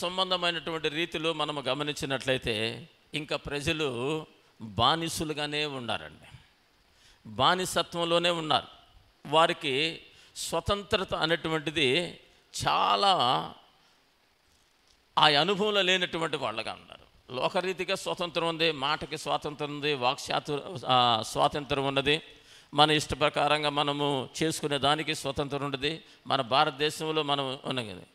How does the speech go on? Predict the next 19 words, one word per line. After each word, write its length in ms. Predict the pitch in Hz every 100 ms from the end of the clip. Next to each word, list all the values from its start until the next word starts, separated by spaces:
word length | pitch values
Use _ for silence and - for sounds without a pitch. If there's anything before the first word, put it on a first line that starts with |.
| - 135
అయినప్పటికీ 500 | 185 214 - 214 208
కూడా 180 | 220 151 123 143 - - - 160
ఇంకా 260 | 214 196 214
కొన్ని 180 | 196 185 180
కొన్ని 180 | 170 165
విషయాలు 440 | 160 175 180 175 151 92 -
మనం 140 | 143 139
గమనించినట్లయితే, 840 | 123 143 156 160 135 127 127 120 127 104 123 147 - - - -
అటువంటి 300 | 139 151 143 -
స్వతంత్ర-, 580 | 156 208 196 208 185 170 _ _ -
స్వతంత్రతని 840 | 147 156 185 165 170 170 196 156 131 165 - _ _ 131
ఈ 80 |
లోకము 480 | 139 165 - 185 175 117 - _ 135
అనగా 280 | 143 165 160 - - -
సాతానుడు 600 | 156 - 180 180 151 131 135 - - - 120 123
మన 120 | 156 165
దగ్గర 220 | 165 180 190
నుంచి 240 | 185 - 151 139 143 _ _ 127
వాడు 180 | 131